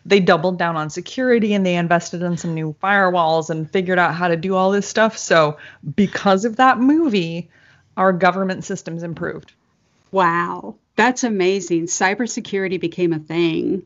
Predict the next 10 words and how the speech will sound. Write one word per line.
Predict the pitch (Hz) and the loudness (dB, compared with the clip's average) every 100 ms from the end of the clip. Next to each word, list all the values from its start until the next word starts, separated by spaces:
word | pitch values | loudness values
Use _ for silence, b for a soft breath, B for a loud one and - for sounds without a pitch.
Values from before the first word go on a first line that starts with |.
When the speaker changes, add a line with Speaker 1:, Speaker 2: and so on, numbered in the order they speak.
| _ | _
Speaker 2:
in | 190 180 | 2 4
the | 180 | 4
eighties. | 202 208 165 160 | 2 2 2 4
Speaker 1:
Because | 214 196 185 - | 4 4 0 -2
of | 180 - - | -2 -4 -8
a | 175 175 | -4 -2
movie. | 175 180 180 180 170 165 139 107 135 b b b b b b _ _ - | 0 2 2 0 0 -2 -6 -8 -16 b b b b b b _ _ 0
Speaker 2:
That's | 190 190 202 233 - - _ - | 4 4 4 2 -4 -6 _ -20
fucking | - - - - - 214 208 - _ - | -14 -6 -4 -4 0 2 2 -2 _ -4
awesome. | 190 185 - - - 202 | -2 -2 -4 -8 -6 -6